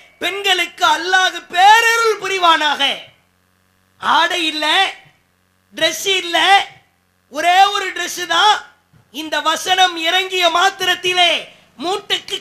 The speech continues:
கீழாக இருக்கிற அந்த பகுதியை கிழித்து தங்கள் தலை மீது போர்த்தி கொண்டார்கள். எவ்வளவு பெரிய கட்டுப்பாடுன்னு பாருங்க. ஒழுக்கத்துக்கு சிறந்தது ஹிஜாப் மட்டும்தான்.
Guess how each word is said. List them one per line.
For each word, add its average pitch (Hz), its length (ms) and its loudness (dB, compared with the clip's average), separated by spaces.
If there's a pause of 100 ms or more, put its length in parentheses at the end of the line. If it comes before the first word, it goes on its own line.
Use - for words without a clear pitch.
கீழாக 392 440 2
இருக்கிற 370 320 -4 (560)
அந்த 349 160 -6 (180)
பகுதியை 381 440 2 (140)
கிழித்து 453 460 0 (480)
தங்கள் 330 440 -4
தலை 349 240 -2 (140)
மீது 370 220 -4 (120)
போர்த்தி 349 340 0
கொண்டார்கள். 294 680 -2 (1800)
எவ்வளவு 370 480 2
பெரிய 349 280 0 (180)
கட்டுப்பாடுன்னு 330 720 -2
பாருங்க. 269 280 0 (420)
ஒழுக்கத்துக்கு 381 920 -2 (480)
சிறந்தது 359 640 0 (140)
ஹிஜாப் 359 400 0 (100)
மட்டும்தான். 320 560 -4